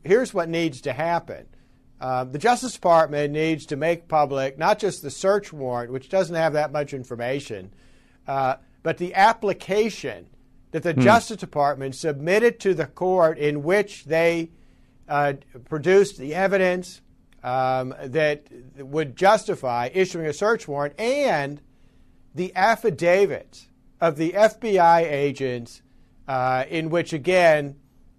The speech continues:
Speaker 1: uh, they outline what the evidence is, what the probable cause is. That is the only way for us to judge whether
Speaker 2: Yeah.
Speaker 1: what the,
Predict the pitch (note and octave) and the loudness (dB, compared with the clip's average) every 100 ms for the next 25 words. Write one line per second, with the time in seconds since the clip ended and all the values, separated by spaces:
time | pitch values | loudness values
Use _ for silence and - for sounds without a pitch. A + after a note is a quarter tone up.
0 | - C#3+ D#3 E3 E3+ G3 E3 D3+ D3+ D3 | -6 -2 2 4 6 6 4 2 2 2
1 | D#3 F#3 F#3+ E3 E3+ E3+ D#3 C#3 - D3+ | 2 4 4 6 6 4 0 -4 -4 -4
2 | C#3 C#3 B2 D#3 E3+ - F3+ E3 D#3 D3 | -2 -2 -2 -4 -4 -2 4 4 4 0
3 | C#3 - G#3 G#3+ F#3 C3 G2+ _ _ _ | -6 -4 0 0 0 -4 -10 _ _ _
4 | G#3 C4+ C#4 F#3 G3 F#3+ F#3+ A#3 C4+ A#3 | 4 4 2 -4 -8 -4 -2 0 -2 0
5 | F#3 F3 F3 E3 E3 F3+ F3+ - D#3+ D3+ | 4 4 2 -4 0 0 -2 -6 -6 -6
6 | D3 - _ _ _ A#2+ A#2+ G3 B3+ E3 | -8 -12 _ _ _ -16 -2 2 2 2
7 | F2+ - - _ _ _ _ _ _ _ | -2 -12 -20 _ _ _ _ _ _ _
8 | - F3+ G3+ F#3 F#3+ A3+ A3+ G3 | 0 4 4 4 6 4 4 -2